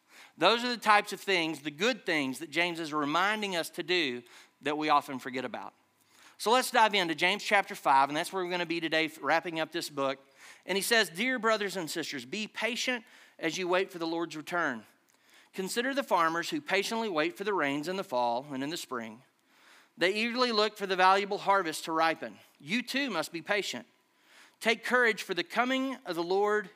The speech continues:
is near. Don't grumble about each other, brothers and sisters, or you will be judged. For look, the judge is standing at the door." Again, there's a couple of verses in here. Verse nine is one of them. Uh, verse twelve is gonna be another that it just seems James just kinda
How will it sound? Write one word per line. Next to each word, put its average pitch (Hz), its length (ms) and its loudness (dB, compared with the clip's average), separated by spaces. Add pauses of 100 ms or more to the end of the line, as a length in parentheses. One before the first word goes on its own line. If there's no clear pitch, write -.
is 156 180 -6
near. 135 360 -4 (920)
Don't 160 280 0
grumble 233 340 6
about 156 260 6
each 143 180 -4
other, 139 280 2
brothers 143 500 0
and 135 120 -6
sisters, 143 420 -4
or 151 80 0
you 196 200 -2
will 233 100 -4
be 202 140 -6
judged. 180 600 0 (480)
For 180 140 -2
look, 208 300 0
the 170 80 -2
judge 208 580 2 (440)
is 165 160 0
standing 180 580 0
at 143 100 -6
the 143 60 -10
door." 135 360 -6 (1400)
Again, 170 220 0
there's 143 180 -2
a 127 40 -16
couple 180 240 2
of 156 60 -4
verses 156 340 -2
in 139 120 -4
here. 143 200 -2
Verse 151 240 -4
nine 156 320 2
is 135 140 -6
one 147 180 -2
of 147 120 2
them. 151 180 -6 (680)
Uh, 123 300 -2
verse 147 220 -4
twelve 160 300 0
is 135 60 -12
gonna 151 160 -2
be 139 180 -2
another 143 360 0
that 139 140 -6
it 143 60 -10
just 139 200 -6
seems 143 240 -6
James 139 260 -2
just 139 180 -8
kinda 135 180 -8